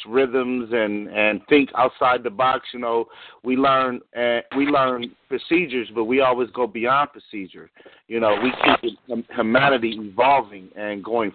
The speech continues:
forward with new creations that we come up with, with our, just with our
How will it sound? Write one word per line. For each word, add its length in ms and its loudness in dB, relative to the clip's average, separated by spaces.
forward 360 4
with 200 -10
new 160 -4
creations 640 0
that 140 -6
we 120 -6
come 240 -2
up 120 2
with, 260 -2
with 160 6
our, 320 2
just 180 -16
with 100 4
our 140 2